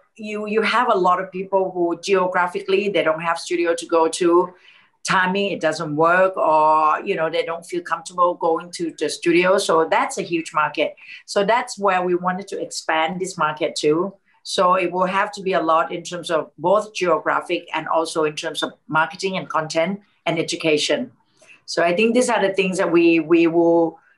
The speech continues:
you know, be focusing on quite a lot. And I don't know if I mentioned, but we just launched our virtual cycling class in, in Bangkok. So it will be our, it, it's actually our test pilot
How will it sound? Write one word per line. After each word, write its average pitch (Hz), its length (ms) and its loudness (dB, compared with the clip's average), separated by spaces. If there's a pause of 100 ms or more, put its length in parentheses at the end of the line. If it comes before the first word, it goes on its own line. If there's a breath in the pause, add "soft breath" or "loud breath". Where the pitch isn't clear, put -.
(120)
you 180 100 -2
know, 170 220 2
be 170 220 4
focusing 175 520 0
on 156 240 2
quite 156 280 0
a 147 60 2
lot. 143 340 0 (640 soft breath)
And 285 220 0
I 202 120 2
don't 285 160 0
know 277 140 2
if 262 80 -4
I 233 100 0
mentioned, 208 540 -2
but 175 240 0 (160)
we 208 120 -4
just 262 240 -6
launched 226 600 2
our 190 120 2
virtual 220 640 4
cycling 202 440 -6
class 185 480 0
in, 170 600 -8
in 180 140 -6
Bangkok. 156 540 0 (800)
So 185 160 0
it 180 140 0
will 175 120 -2
be 180 160 0
our, 170 300 2
it, 175 240 -8
it's 180 340 -10
actually 185 320 -4
our 165 100 -2
test - 420 -6
pilot 151 320 -4